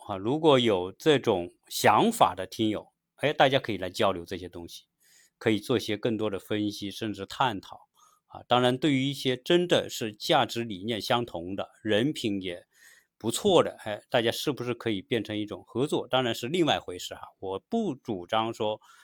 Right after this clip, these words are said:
在不了解的人之间轻易去谈合作，那是很没有意义的事情。但在美国呢，我们也在，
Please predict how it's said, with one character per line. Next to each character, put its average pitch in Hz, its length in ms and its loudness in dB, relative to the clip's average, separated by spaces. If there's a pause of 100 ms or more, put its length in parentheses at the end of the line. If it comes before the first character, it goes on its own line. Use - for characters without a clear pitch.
(140)
在 147 160 4
不 180 300 2
了 110 260 6
解 135 160 2
的 87 80 -4
人 98 220 -2
之 101 180 -8
间 104 180 -4
轻 190 280 -2
易 185 80 0
去 147 160 -4
谈 104 200 -2
合 104 240 -8
作， 101 220 -4
那 120 140 -4
是 101 180 -6
很 85 140 -12
没 98 120 -6
有 120 160 -2
意 127 220 -6
义 101 60 -6
的 92 100 -12
事 - 180 -14
情。 - 200 -16 (800)
但 175 140 4
在 190 140 8
美 98 240 4
国 104 220 2
呢， 147 200 4
我 101 360 -2
们 139 260 -2
也 95 320 -6
在， 123 440 4